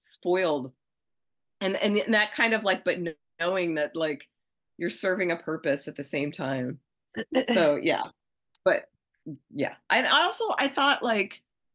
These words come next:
Speaker 1: I thought the way that, do, okay, do you agree this movie is a vampire movie?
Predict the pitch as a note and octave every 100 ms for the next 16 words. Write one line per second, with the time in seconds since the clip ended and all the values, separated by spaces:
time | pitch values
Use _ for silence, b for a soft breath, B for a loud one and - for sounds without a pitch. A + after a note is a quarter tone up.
0 | - G#3+ - A3+ A#3 G#3+ A3 G3 F#3+ F#3+
1 | F3+ E3+ D#3 - _ _ _ F#3 G#3 A3
2 | C4 C#4+ B3+ F#3+ G#3 B3+ E4+ B3 C4 B3+
3 | G#3+ A3 G3+ G3+ F#3 E3 D3 D3 D3+ A#2
4 | A#2 F2+ D2 D3